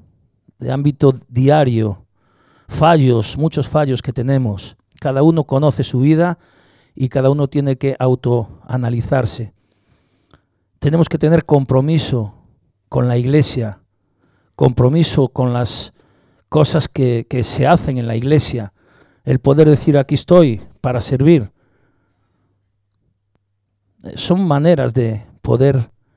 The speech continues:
crecer en este veinte veinte. El poder estar dispuestos a servir a Dios y al prójimo, porque es lo que Dios nos demanda. Yo no puedo decir que amo a Dios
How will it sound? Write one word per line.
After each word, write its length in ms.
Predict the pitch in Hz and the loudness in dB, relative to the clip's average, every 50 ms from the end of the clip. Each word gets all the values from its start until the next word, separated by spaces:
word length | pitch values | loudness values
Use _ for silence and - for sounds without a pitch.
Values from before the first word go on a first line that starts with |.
| _ _ _ _ | _ _ _ _
crecer 480 | - 139 123 123 - - 147 147 135 120 | -6 -2 -2 -2 -2 0 0 0 0 0
en 120 | 120 123 | -2 -4
este 280 | 113 - - 120 113 110 - | -6 -6 -6 -6 -6 -6 -4
veinte 400 | 123 127 131 123 110 - 123 113 | -2 -2 -2 -2 -2 -4 -2 0
veinte. 500 | 117 123 117 107 98 - 110 - - - _ _ _ _ _ _ _ _ _ _ _ _ _ _ _ _ _ _ _ _ _ _ _ _ _ _ _ _ | 0 0 0 -2 -6 -10 -14 -16 -16 -20 _ _ _ _ _ _ _ _ _ _ _ _ _ _ _ _ _ _ _ _ _ _ _ _ _ _ _ _
El 160 | - 123 120 | -4 -4 -2
poder 300 | - - 127 135 156 151 | 0 2 4 4 4 4
estar 300 | 151 - - 170 151 151 | 2 0 0 -2 -2 0
dispuestos 640 | 139 131 - - - 160 160 143 - - 151 - - | -2 -4 -4 -2 0 0 0 0 0 -2 -4 -2 -2
a 340 | 135 123 117 117 110 98 - _ | -4 -4 -4 -4 -6 -10 -12 _
servir 600 | - - - 139 127 127 143 165 175 170 165 - _ _ _ _ _ _ _ _ | -12 -4 -2 0 2 4 4 4 4 4 2 -4 _ _ _ _ _ _ _ _
a 140 | - 123 123 | -4 0 2
Dios 520 | 123 143 165 185 214 226 - - - - - _ _ _ _ _ _ _ _ _ _ _ _ _ _ _ | 4 4 6 4 4 2 0 -4 -10 -16 -20 _ _ _ _ _ _ _ _ _ _ _ _ _ _ _
y 100 | - 131 | -4 -2
al 120 | 131 123 120 | -2 -2 -2
prójimo, 640 | - 160 175 139 - - 120 113 107 101 95 - - - _ _ _ _ _ _ _ _ _ _ _ | 0 2 2 2 2 0 -2 -6 -6 -8 -10 -12 -16 -20 _ _ _ _ _ _ _ _ _ _ _
porque 280 | - 123 117 - 160 | -4 -4 -2 -2 -2
es 60 | 160 | 0
lo 140 | 160 160 151 | 0 0 0
que 120 | - 135 117 | 0 -2 0
Dios 220 | 123 147 160 147 | 0 0 0 0
nos 200 | 135 131 120 117 | 0 -2 -2 -2
demanda. 480 | 123 117 120 120 113 104 104 98 87 - _ _ _ _ _ _ _ _ _ _ _ _ _ _ _ _ _ _ _ _ _ _ _ _ | -2 -2 -2 -2 -4 -4 -6 -8 -10 -12 _ _ _ _ _ _ _ _ _ _ _ _ _ _ _ _ _ _ _ _ _ _ _ _
Yo 180 | 123 139 151 | 2 4 6
no 120 | 160 156 143 | 6 4 4
puedo 460 | - 156 156 151 143 143 131 120 110 - | 6 6 6 6 6 6 4 2 2 2
decir 340 | 139 135 - - 151 139 | 2 2 4 2 0 0
que 120 | - - 147 | 2 0 0
amo 180 | 147 147 139 | 2 2 2
a 40 | 135 | 2
Dios 440 | 131 147 170 185 190 180 - - - | 4 4 4 4 2 0 -4 -10 -18